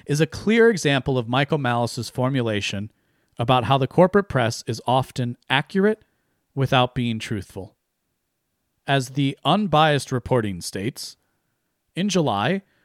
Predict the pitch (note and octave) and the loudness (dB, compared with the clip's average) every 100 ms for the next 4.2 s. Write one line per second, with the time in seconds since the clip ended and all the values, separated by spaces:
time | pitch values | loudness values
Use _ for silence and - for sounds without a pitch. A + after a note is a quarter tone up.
0 | _ - A3 A#3+ A3 - D3+ D3 C3+ A#2+ | _ 2 4 4 2 0 2 2 -2 -2
1 | D3 E3 E3 C#3 B2 - A3+ F3 A#2+ B2 | 0 0 0 -2 0 0 2 2 -2 -4
2 | A2 A2 G2+ - E3 F#3 E3+ - - _ | -4 -4 -4 0 2 2 0 -2 -10 _
3 | - G3 G#3 G3 G3 A3+ E3+ C3+ B2 B2+ | -4 0 2 4 4 6 4 2 -2 0
4 | A#2+ A#2+ | 0 0